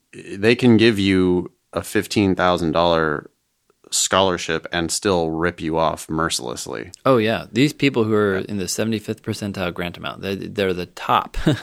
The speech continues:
Speaker 2: <laughs> group here. They're
Speaker 1: Yeah.
Speaker 2: getting eighteen thousand dollars on a thirty-six thousand dollar, uh, tuition. So, okay, they're getting half. That means the school is still getting eighteen thousand bucks. That's a lot of money.
Speaker 1: Yeah.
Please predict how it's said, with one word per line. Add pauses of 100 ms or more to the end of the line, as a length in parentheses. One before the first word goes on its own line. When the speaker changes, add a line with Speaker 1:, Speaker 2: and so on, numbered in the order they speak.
(180)
Speaker 2:
<laughs>
group
here.
They're
Speaker 1:
Yeah.
Speaker 2:
getting
eighteen
thousand
dollars
on
a
thirty-six
thousand
dollar, (520)
uh,
tuition. (260)
So,
okay, (100)
they're
getting
half. (220)
That
means
the
school
is
still
getting (480)
eighteen
thousand
bucks. (240)
That's
a
lot
of
money.
Speaker 1:
Yeah.